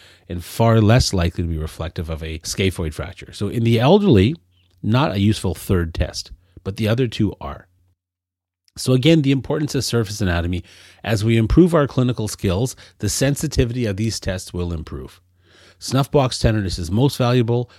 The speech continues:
Palpation of the palmar scaphoid tubercle is number two. Axial loading of the first metacarpal. But again, for younger,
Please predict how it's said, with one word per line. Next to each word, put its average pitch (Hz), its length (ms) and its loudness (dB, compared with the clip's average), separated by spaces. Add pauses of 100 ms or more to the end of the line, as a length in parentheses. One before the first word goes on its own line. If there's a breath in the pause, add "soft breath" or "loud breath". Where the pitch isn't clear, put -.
(100)
Palpation 110 720 0
of 87 220 -6
the 82 140 -10 (200)
palmar 123 320 2
scaphoid 104 460 -2
tubercle 107 460 0
is 78 120 -6
number 71 240 -6
two. 107 340 0 (400 loud breath)
Axial 113 380 0
loading 110 260 4
of 95 80 -2
the 85 80 -8
first 104 280 -4
metacarpal. 82 640 -4 (280 loud breath)
But 98 100 -6
again, 98 340 0
for 101 160 -2
younger, 113 440 4